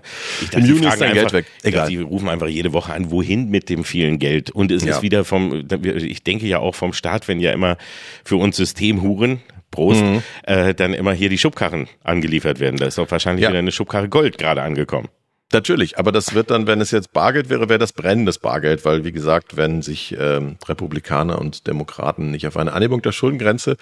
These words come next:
Speaker 2: dann wäre das so der finale Nackenschlag für die Weltwirtschaft, sagen Untergangspropheten. Nur damit du weißt, dass du ab nächster Woche vielleicht kein Geld mehr hast, wollte ich dir nur noch
Speaker 1: Da
Speaker 2: mal
Speaker 1: haben wir
Speaker 2: kurz
Speaker 1: mal ein
Speaker 2: mit
Speaker 1: schönes
Speaker 2: auf den Weg
Speaker 1: Thema, dann, dann, dann, äh,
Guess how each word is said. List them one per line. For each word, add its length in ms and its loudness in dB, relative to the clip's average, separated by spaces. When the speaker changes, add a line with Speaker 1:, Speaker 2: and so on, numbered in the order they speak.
Speaker 2:
dann 140 2
wäre 100 6
das 120 2
so 80 0
der 120 4
finale 400 2
Nackenschlag 600 0
für 120 -2
die 160 -2
Weltwirtschaft, 600 -2
sagen 300 2
Untergangspropheten. 880 -2
Nur 140 4
damit 220 0
du 100 -2
weißt, 240 2
dass 120 -4
du 100 -2
ab 60 -8
nächster 300 2
Woche 140 0
vielleicht 260 2
kein 160 0
Geld 220 2
mehr 160 -4
hast, 240 -10
wollte 160 -4
ich 60 -20
dir 120 -10
nur 200 -8
noch 160 -12
Speaker 1:
Da 100 -8
Speaker 2:
mal 40 -8
Speaker 1:
haben 0 -
wir 0 -
Speaker 2:
kurz 120 -4
Speaker 1:
mal 60 0
ein 160 -4
Speaker 2:
mit 60 -4
Speaker 1:
schönes 240 0
Speaker 2:
auf 40 -12
den 40 -4
Weg 60 6
Speaker 1:
Thema, 220 4
dann, 260 -4
dann, 200 -4
dann, 400 0
äh, 360 -2